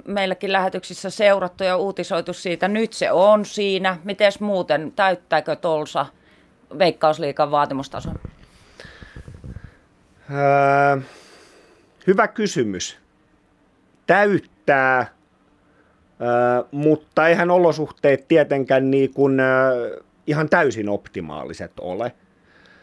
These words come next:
Speaker 2: Mut palloliitto, kaupunki ja alueen seurat on tehnyt hyvää yhteistyötä niin, että kaikkia tarpeita on kuunneltu.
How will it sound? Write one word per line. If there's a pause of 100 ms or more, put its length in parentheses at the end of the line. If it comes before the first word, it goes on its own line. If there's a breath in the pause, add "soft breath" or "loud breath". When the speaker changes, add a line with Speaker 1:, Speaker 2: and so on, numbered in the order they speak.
(760 soft breath)
Speaker 2:
Mut
palloliitto,
kaupunki
ja
alueen
seurat
on
tehnyt
hyvää
yhteistyötä
niin,
että
kaikkia
tarpeita
on
kuunneltu.